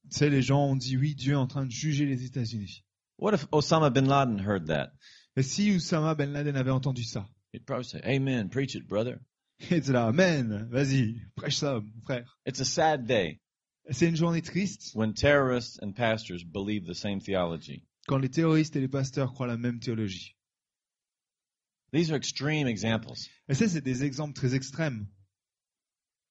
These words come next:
Speaker 2: But in our daily lives,
Speaker 1: Mais dans nos vies, chaque jour,
Speaker 2: we think God's angry with this or nice with this or angry with us, depending on how, you know,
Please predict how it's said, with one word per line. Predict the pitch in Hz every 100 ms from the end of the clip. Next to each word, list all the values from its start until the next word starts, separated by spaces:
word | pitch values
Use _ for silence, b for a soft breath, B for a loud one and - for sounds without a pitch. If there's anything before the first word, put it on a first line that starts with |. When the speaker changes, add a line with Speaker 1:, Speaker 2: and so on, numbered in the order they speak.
| _ _
Speaker 2:
But | 117 131 139
in | 143
our | 147 156
daily | 165 160 143
lives, | 104 80 82 - - -
Speaker 1:
Mais | 120
dans | 147
nos | 156 170 180
vies, | 160 170
chaque | 151 - 147
jour, | 120 113 - - _ _ _ _ -
Speaker 2:
we | 180
think | 180 151 120
God's | 139 135 131
angry | 143 139
with | 127 113
this | 135 131
or | 120
nice | 120 113 110
with | 107
this | 113 120
or | 107
angry | 135 123
with | 110
us, | 98
depending | - 107 - 135 127
on | 110
how, | 107 120 120 -
you | 120
know, | 113 104